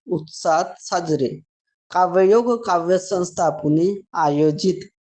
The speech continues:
विद्यार्थी कवी संमेलन उपक्रम बारा आयोजित करण्यात आला होता. हा उपक्रम पिसोडी येथील शाळेत पार पडला. यावेळी कार्यक्रमाचे अध्यक्ष म्हणून शिक्षक मनोज कुमार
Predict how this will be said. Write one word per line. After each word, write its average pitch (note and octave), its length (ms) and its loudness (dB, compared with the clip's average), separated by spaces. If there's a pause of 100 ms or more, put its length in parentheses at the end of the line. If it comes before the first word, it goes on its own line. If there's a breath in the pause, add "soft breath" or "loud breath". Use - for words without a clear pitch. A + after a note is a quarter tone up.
(200)
विद्यार्थी G#3 600 2
कवी F#3+ 260 0
संमेलन D#3 520 0
उपक्रम D3 640 -2
बारा C3 400 0 (480 soft breath)
आयोजित E3 460 0 (140)
करण्यात F3 360 0
आला C3+ 280 2
होता. B2+ 520 -4 (500)
हा C4 240 4
उपक्रम G3 720 2 (680)
पिसोडी B3 760 2
येथील F#3 440 0
शाळेत D#3+ 420 2 (220)
पार G3 180 2
पडला. C3 480 -2 (680)
यावेळी G3+ 640 2
कार्यक्रमाचे F3+ 840 0
अध्यक्ष G#3 540 0
म्हणून E3 400 0
शिक्षक E3+ 520 -4
मनोज F3+ 380 2
कुमार D#3 320 0